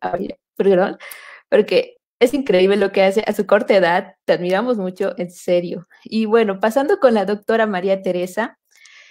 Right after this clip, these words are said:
ella tiene un postdoctorado en biotecnología industrial y biorefinería de la Universidad de Lund, Suecia,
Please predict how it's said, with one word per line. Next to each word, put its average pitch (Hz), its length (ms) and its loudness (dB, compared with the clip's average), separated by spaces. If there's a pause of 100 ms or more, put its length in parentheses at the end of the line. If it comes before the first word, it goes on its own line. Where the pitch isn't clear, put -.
(360)
ella 277 280 4
tiene 254 200 2
un 247 100 0
postdoctorado 190 1120 0
en 190 640 -2 (960)
biotecnología 208 720 2
industrial 220 680 2 (220)
y 233 220 -4
biorefinería 196 840 0
de 202 100 0
la 185 100 2
Universidad 185 540 -2
de 190 100 0
Lund, 190 300 0
Suecia, 202 640 0